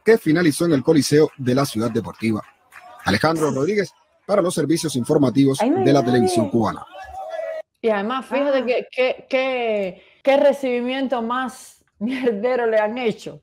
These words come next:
Speaker 3: Ellos le ponen cinco segundos a ese reportaje del recibimiento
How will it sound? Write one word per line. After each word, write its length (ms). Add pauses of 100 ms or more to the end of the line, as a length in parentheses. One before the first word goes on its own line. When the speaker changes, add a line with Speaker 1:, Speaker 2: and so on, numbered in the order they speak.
Speaker 3:
Ellos 760 (120)
le 220
ponen 540 (200)
cinco 360
segundos 600
a 80
ese 160
reportaje 560
del 180
recibimiento 720